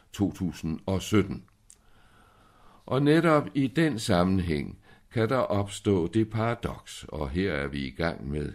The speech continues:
kandestøberierne, at de seneste måneders voksende flygtningepres på Danmark,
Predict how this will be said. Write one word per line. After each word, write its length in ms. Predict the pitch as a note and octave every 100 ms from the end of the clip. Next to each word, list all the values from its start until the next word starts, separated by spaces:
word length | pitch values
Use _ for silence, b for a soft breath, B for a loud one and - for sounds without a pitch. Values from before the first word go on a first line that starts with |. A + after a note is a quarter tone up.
| -
kandestøberierne, 1160 | F2 G2+ C3+ - G2 F#2+ F#2+ F#2+ F#2 F2+ E2+ - B B B B -
at 240 | A2+ A2
de 240 | B2 B2 -
seneste 520 | G2+ C3 C#3 C#3 B2 G#2
måneders 800 | G2 G#2+ A#2+ G#2+ G2 F#2 - F#2+
voksende 560 | F#2 - - G2+ G2 -
flygtningepres 800 | - F2+ F2+ F2+ F2 - C#2+ -
på 140 | E2+
Danmark, 520 | D#2+ F#2+ A#2 A2+ F#2+